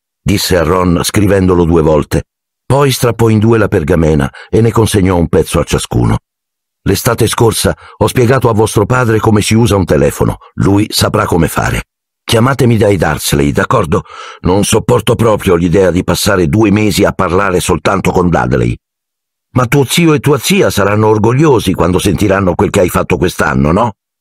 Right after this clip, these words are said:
disse Hermione mentre scendevano dal treno e si univano alla folla radunata davanti alla barriera magica. "Orgogliosi",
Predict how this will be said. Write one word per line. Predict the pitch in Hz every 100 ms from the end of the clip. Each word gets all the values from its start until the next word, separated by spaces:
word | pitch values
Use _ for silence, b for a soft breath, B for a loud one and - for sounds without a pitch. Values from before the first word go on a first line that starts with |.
| _
disse | - 95 - 90
Hermione | 76 90 98 90 - B -
mentre | 117 110
scendevano | 110 110 101 117 107
dal | 87 90
treno | - 95 90 82 B B
e | 107
si | -
univano | 107 113 98 95
alla | 95 90
folla | - 101 95
radunata | 87 87 82 85 80 85
davanti | 80 82 82 78
alla | 78 76
barriera | 69 71 80 69
magica. | 65 62 73 - - _ _ _ _ _ _ _ _ -
"Orgogliosi", | - 117 120 110 87 101 82 67